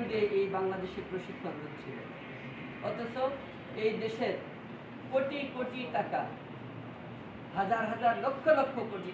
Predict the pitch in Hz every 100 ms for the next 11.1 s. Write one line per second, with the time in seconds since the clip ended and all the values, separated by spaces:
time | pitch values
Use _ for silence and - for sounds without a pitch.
0 | 175 156 - - - - - - - -
1 | - - - - - - 226 208 - 220
2 | 214 - - - - - - - - 240
3 | 233 - 214 190 214 214 - 175 185 180
4 | - - - - 180 208 262 262 240 226
5 | 208 190 208 190 175 185 - 180 175 -
6 | 226 - 240 233 190 170 175 170 175 170
7 | 165 165 - - - 170 - 202 - 262
8 | 220 220 - 175 165 170 - - - -
9 | - - - - - - - - 208 214
10 | 240 240 240 240 240 247 240 240 254 254